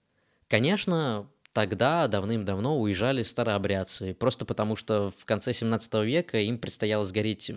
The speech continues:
в своих срубах, ну, а это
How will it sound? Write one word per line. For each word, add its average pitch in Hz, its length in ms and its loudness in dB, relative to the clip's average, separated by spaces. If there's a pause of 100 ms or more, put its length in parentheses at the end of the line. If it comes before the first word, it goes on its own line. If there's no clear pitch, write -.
в - 40 -4
своих 104 280 0
срубах, 139 500 2 (480)
ну, 113 280 0
а 101 80 4
это 104 760 -2